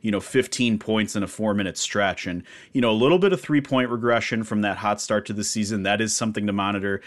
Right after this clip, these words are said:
I think, like you said, uh, Eli, in part because Beekman is not quite as explosive right now, dealing with a little bit of injury. But I love what I've seen from this team in terms of the resilience, in terms of getting the shots that they want and playing at the pace that they like to play at. And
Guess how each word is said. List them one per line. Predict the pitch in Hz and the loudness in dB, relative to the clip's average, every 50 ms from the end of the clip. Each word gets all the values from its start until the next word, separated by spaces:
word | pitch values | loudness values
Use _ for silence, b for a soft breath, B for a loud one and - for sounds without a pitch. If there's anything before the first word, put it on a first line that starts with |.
| B B B | B B B
I | - 117 | -2 0
think, | 127 135 123 127 | 2 2 2 2
like | 123 113 110 117 | 0 -2 0 0
you | 123 113 | -2 -2
said, | - - 110 98 95 98 | 2 2 2 2 2 0
uh, | 90 87 82 92 95 90 90 - | -4 -4 -4 -4 -4 -4 -2 -2
Eli, | 110 110 104 98 98 | 0 0 2 2 2
in | 95 92 92 | 0 -2 -4
part | - - 120 117 110 | 0 2 0 2 2
because | - 104 - 107 95 87 | -2 -4 -4 -4 -4 -4
Beekman | 85 - 113 110 - - 110 104 | -2 -2 -2 -2 -2 -4 -4 -4
is | 98 92 98 | -2 -2 -4
not | 104 104 101 - | -4 -4 -4 -6
quite | - - - 113 110 110 | -8 -4 0 0 2 2
as | 110 101 92 | 0 -2 -2
explosive | 90 - - - 113 107 107 107 - 120 107 104 | -6 -8 -8 -6 -2 -2 -2 -2 -2 -6 -4 -2
right | 110 104 101 | -2 -4 -2
now, | 98 104 101 101 | -2 -2 -4 -2
dealing | 95 104 101 98 98 | -2 -4 -4 -2 -2
with | 98 95 - | -4 -6 -6
a | 101 | -6
little | 101 104 101 104 | -6 -6 -6 -4
bit | 98 104 98 | -6 -6 -6
of | 92 92 | -4 -4
injury. | 104 110 110 107 113 110 107 110 | -2 -2 -2 -2 -4 -2 -2 -2
But | 98 98 98 101 101 B B B B B B B B - | -2 0 -2 -2 -2 B B B B B B B B -2
I | - 135 | 0 2
love | 151 143 151 165 170 | 4 6 4 4 6
what | 160 131 | 6 4
I've | 120 110 - | 4 4 2
seen | - 127 127 117 | 0 0 0 0
from | 110 - 110 | 0 0 0
this | 107 98 - | 0 0 -2
team | - - 117 117 113 | -2 -2 0 2 2
in | 107 98 | 0 0
terms | - - 110 113 104 101 | 0 -2 0 0 0 0
of | 101 | -2
the | 92 98 | -4 -2
resilience, | 92 98 95 87 101 113 117 120 117 113 113 107 107 - | -2 -2 -2 0 2 2 4 4 4 4 2 0 0 -2
in | 107 92 | -4 -4
terms | - - 107 107 101 | -4 -2 -2 -2 0
of | 95 95 | -2 -4
getting | 92 110 107 104 104 101 | -2 0 0 0 0 -2
the | 95 | -4
shots | - - - 104 98 101 - | -4 -2 0 0 0 0 -4
that | - 104 98 | -6 -6 -4
they | 107 104 | -2 -2
want | 104 101 101 101 95 | 0 0 0 -2 -2
and | 90 | -6
playing | - - - 107 107 107 104 | -8 -4 -2 0 0 0 0
at | 98 | -2
the | - - | -4 -10
pace | _ - 117 110 104 - | _ -4 -4 -2 -2 -4
that | - 104 | -6 -4
they | - 107 | -2 0
like | 104 101 95 90 | 0 0 0 -2
to | - 92 | -4 -10
play | _ - 107 107 107 107 | _ -2 0 2 4 4
at. | 107 107 101 95 | 2 2 0 -2
And | 95 92 | -6 -8